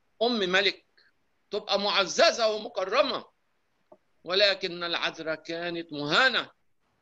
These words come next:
وتحتمل الألام بصمت وبدون تذمر.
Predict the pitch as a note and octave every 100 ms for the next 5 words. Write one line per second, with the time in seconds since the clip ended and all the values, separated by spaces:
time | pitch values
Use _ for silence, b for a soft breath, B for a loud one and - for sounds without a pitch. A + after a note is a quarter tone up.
0 | _ _ - F3+ F#3 - - B3 B3 A3
1 | G#3+ G3+ G#3 A#3+ C4 C4 - _ F#3 G3
2 | E3+ E3+ D#3 _ _ _ - C3+ C#3 C#3
3 | C3+ C3+ C3+ A#2 B2 A2 - - -